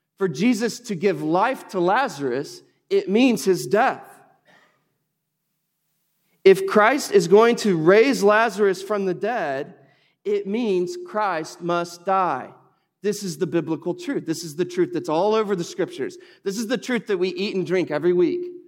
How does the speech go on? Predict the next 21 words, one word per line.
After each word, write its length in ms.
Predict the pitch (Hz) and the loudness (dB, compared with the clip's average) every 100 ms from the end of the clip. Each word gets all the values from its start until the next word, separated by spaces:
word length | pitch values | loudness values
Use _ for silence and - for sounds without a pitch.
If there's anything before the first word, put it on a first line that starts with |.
| - - _ 185 | -20 -20 _ 2
That 120 | 185 | 6
in 140 | 190 | 6
order 260 | 185 196 233 | 8 6 4
for 240 | 220 214 | 0 0
us 300 | 180 202 - | 0 0 -4
to 160 | - 214 | -6 -2
live, 760 | 190 196 170 131 151 170 - _ _ _ _ _ _ - - _ _ _ _ _ _ _ _ _ _ - | 2 2 4 2 -2 -4 -20 _ _ _ _ _ _ -14 -14 _ _ _ _ _ _ _ _ _ _ 2
Christ 320 | 185 160 165 | 4 6 4
must 200 | 147 - | 0 4
die. 360 | 147 135 - - _ _ _ _ _ _ _ _ _ _ _ _ | 2 2 -4 -16 _ _ _ _ _ _ _ _ _ _ _ _
And 100 | 156 | 4
that's 160 | 151 151 | 4 4
what's 140 | 147 | 2
happening 400 | 165 160 156 120 | 2 2 2 -2
here. 280 | 131 - - _ _ _ - | -4 -10 -12 _ _ _ 0
Lazarus's 800 | 170 190 208 262 254 233 233 180 | 2 4 2 0 0 0 -2 0
life 500 | 202 202 147 139 143 - - _ | 2 2 -2 -4 -8 -16 -20 _
depends 800 | 175 175 180 240 175 143 151 - - _ | -8 -6 0 2 2 0 -4 -8 -18 _
on 220 | 156 151 135 | -4 -4 0
Jesus' 640 | 185 180 139 139 143 135 | 0 0 -4 -8 -8 -4
death. 520 | 160 151 120 - - | -2 0 -2 -10 -20